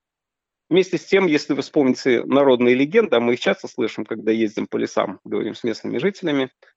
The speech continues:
народные легенды там такие, что вот змея, если вы ей что-то сделали, какой-то вред, она там и через год, и через два может вас достать, да, как говорят в народе. Что на самом деле происходит?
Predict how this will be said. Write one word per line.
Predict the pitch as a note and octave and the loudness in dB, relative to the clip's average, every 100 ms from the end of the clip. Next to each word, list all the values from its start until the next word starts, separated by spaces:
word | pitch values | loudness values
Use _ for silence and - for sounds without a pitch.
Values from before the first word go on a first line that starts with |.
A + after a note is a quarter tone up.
| _ _ - | _ _ -2
народные | C3 E3 G3 F3 | 2 4 4 2
легенды | E3 D3+ F#3 E3+ | 2 2 0 -2
там | - D#3 | 0 0
такие, | - C3+ - F#3 | 2 0 -2 -4
что | - - C#3+ C3+ B2 F2+ | -2 0 0 0 -2 -6
вот | - C3 | -6 -8
змея, | B2 B2+ C3+ E3+ F#3 F3 | 0 2 4 4 2 -2
если | B2+ C3 C3+ | -4 -4 0
вы | B2 | 2
ей | B2 | 2
что-то | - C3 A#2 | 2 0 -2
сделали, | A#2 B2+ A2 A2 | 2 2 4 2
какой-то | B2 - A#2 A#2 | 0 0 0 0
вред, | A#2+ F3 D#3 | 0 0 0
она | A#2+ C#3 | 0 0
там | D#3+ D3+ | 0 -2
и | |
через | - C#3 B2+ | 0 -2 2
год, | C3 D#3 | 0 0
и | D3 | 0
через | - D3 D3 | 0 0 0
два | E3+ D3 | 2 4
может | A#2+ A2+ - | 2 0 -2
вас | G#2 - | -2 -2
достать, | - - - F#2 - - _ - | -6 -6 -6 -6 -8 -20 _ -4
да, | B2 E3+ _ _ | -4 -4 _ _
как | G#2+ G2 | -12 -6
говорят | G#2 G#2+ - | -4 -4 -4
в | |
народе. | G#2 G#2+ - G#2 _ _ _ _ | -6 -6 -8 -14 _ _ _ _
Что | - A3+ | -2 2
на | A3 G3+ | 2 2
самом | G3+ F#3+ | 2 2
деле | F3 F3 | 2 0
происходит? | E3+ E3 D#3 - B2+ G2 | 0 -2 -2 0 0 0